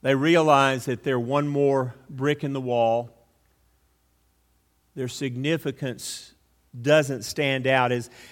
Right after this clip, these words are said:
as not too many years ago, they referred to people who wanted to be noticed outside the normal as having their fifteen minutes of fame. Many people desire that,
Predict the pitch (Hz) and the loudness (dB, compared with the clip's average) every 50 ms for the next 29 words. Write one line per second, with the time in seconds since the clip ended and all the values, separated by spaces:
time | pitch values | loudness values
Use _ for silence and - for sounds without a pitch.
0 | - - 139 131 131 127 117 110 - - - - - - 143 151 160 160 170 - | -10 -4 -2 0 0 -2 -4 -8 -14 -18 -20 -18 -12 -4 0 2 2 2 2 0
1 | 170 165 147 147 151 147 139 131 139 151 170 165 160 135 139 131 117 135 139 139 | 0 0 0 0 -2 -2 -2 0 2 4 4 4 2 0 -2 -2 2 4 4 4
2 | 135 127 135 135 139 139 139 127 131 131 120 - - 147 147 147 139 139 - 143 | 4 4 4 2 2 2 0 -2 -4 -6 -6 -4 -2 -2 0 0 -2 -4 -6 -8
3 | 123 - - 175 175 170 165 - 135 127 123 147 143 123 117 139 156 160 156 151 | -8 -4 -2 -2 -2 0 0 -2 -2 -2 -2 -2 -4 -2 0 0 0 0 0 -2
4 | 135 123 123 120 131 127 123 127 143 156 165 160 143 135 120 - - 151 147 151 | -4 -6 -6 -4 -4 -4 -2 0 2 2 2 2 -2 -4 -6 -2 0 2 2 2
5 | - - - 156 143 139 135 123 123 113 123 139 156 165 156 143 127 117 120 120 | 0 -2 -2 0 0 0 0 -4 -8 -8 -6 -4 -4 -4 -4 -4 -4 -6 -8 -10
6 | - _ _ _ _ _ - 123 127 127 156 151 151 139 139 131 131 127 127 123 | -14 _ _ _ _ _ -8 -6 -4 0 2 2 2 2 0 -2 -2 -2 -2 -2
7 | 117 107 - - _ _ _ _ - - 170 165 - - - 170 156 147 143 147 | -2 -4 -8 -16 _ _ _ _ -2 2 2 2 2 0 -2 -2 -2 -2 -2 -2
8 | 143 139 139 127 - 139 120 - - - 151 147 139 123 113 110 127 139 - _ | -2 -2 -4 -6 -8 -10 -10 -6 -2 0 2 2 2 2 0 -4 -8 -12 -16 _
9 | _ _ _ _ _ _ _ _ _ _ _ _ - 147 170 202 208 - 202 202 | _ _ _ _ _ _ _ _ _ _ _ _ -6 -2 0 0 0 0 0 -2
10 | 185 196 170 151 143 156 147 127 143 151 165 160 156 156 151 135 151 160 160 151 | -2 -2 -4 -4 -2 -2 -2 0 2 4 6 6 6 4 2 2 2 2 2 2
11 | 117 110 104 - - | 0 -2 -6 -8 -12